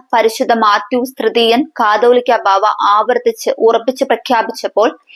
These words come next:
ഓരോ സാധാരണക്കാരന്റെയും മനസ്സ് തൊട്ടറിഞ്ഞുള്ള പിതാവിന്റെ തീരുമാനത്തെ മലങ്കര നസ്രാണികൾ ഇരു കൈയും നീട്ടി സ്വീകരിച്ചു. കോടതി വിധിയിലൂടെ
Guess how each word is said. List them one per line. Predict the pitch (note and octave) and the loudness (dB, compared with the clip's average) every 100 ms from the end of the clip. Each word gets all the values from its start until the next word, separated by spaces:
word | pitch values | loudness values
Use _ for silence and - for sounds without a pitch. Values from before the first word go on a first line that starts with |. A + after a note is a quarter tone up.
| - - - - | -20 -20 -18 0
ഓരോ | C4+ C#4+ D4+ F4 F4 | 2 4 4 2 0
സാധാരണക്കാരന്റെയും | E4 D4 D#4 D#4 D#4 D#4+ D4+ D4 C#4 C#4 C#4+ - A3+ | -2 0 2 2 0 0 0 2 2 2 0 -4 -2
മനസ്സ് | A#3 B3+ C4 D4 | 0 0 0 -2
തൊട്ടറിഞ്ഞുള്ള | C4 B3 B3 C#4 C4+ C4 A#3 A#3+ - _ _ _ | 0 -2 0 2 4 4 4 2 -2 _ _ _
പിതാവിന്റെ | C4 B3+ B3 B3 C4+ C#4 | -2 0 0 0 0 0
തീരുമാനത്തെ | C#4 C4 B3 B3+ B3+ B3 C#4+ - | 0 2 2 2 2 0 -2 -2
മലങ്കര | A3+ A#3 B3 A#3+ B3+ | 0 2 2 2 2
നസ്രാണികൾ | A3+ A3 - - B3+ B3+ B3 C4 - | 2 -2 -4 -2 0 0 0 -2 0
ഇരു | B3 B3+ | 0 0
കൈയും | C4 B3 A3+ G#3 | 2 0 0 -2
നീട്ടി | G#3+ G#3 - | -6 -6 -8
സ്വീകരിച്ചു. | - G#3+ G#3 - F#3+ F#3+ G#3+ G3+ - _ _ - | -6 -2 0 0 -2 0 0 0 -4 _ _ -2
കോടതി | E4+ E4+ F#4+ F4+ G#4 | 2 2 2 0 0
വിധിയിലൂടെ | G4 G4 G4 G4 | 0 2 2 4